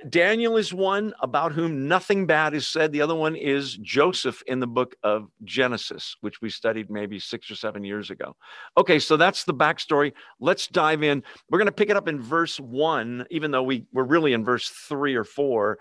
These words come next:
is where we left off. But just to give you the flavor of where we are in chapter nine.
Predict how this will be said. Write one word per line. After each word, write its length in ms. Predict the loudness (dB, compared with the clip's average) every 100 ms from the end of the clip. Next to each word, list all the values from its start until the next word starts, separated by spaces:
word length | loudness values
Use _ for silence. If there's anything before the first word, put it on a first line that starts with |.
| -8
is 100 | -2
where 140 | 0 2
we 100 | 2
left 300 | 0 0 -2
off. 160 | -2 -4
But 120 | -4
just 180 | -2 -2
to 80 |
give 220 | -2 -2 -2
you 80 |
the 80 | -6
flavor 400 | -4 0 0 0
of 40 | -4
where 140 | -4
we 140 | -2
are 180 | -2 -2
in 80 | -4 -10 -20 _
chapter 400 | 0 0 -2 -2
nine. 400 | 2 4 4